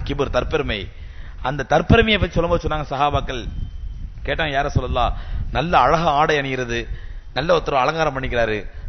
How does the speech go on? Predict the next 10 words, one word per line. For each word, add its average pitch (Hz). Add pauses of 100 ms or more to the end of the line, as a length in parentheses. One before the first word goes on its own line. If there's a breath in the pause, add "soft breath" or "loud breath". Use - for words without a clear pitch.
நல்ல 151
costly 175
தொப்பி 156
போடுறாரு, 131
தொப்பி 151
போட்டாலும் 196
costly, 151 (440 loud breath)
Dress 156
போட்டாலும் 202
costly, 143